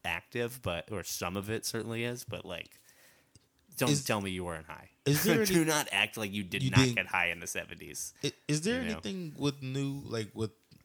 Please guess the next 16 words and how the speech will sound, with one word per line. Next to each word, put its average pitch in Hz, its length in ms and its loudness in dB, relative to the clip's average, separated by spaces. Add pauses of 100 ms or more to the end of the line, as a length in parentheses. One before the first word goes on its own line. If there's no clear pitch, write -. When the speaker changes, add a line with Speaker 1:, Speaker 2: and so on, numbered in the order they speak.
(380)
Speaker 2:
how 123 100 4
I 120 40 4
got, 110 180 -4
like, 120 100 -4
I'm, 147 140 2
I 139 140 0
got 127 180 -2
shatter 110 320 4
and 101 180 -2
wax 107 380 0
and 98 240 -6
stuff 107 280 -4
here, 107 240 0 (440)
which 120 180 -4
is 107 140 -4
dope, 127 340 4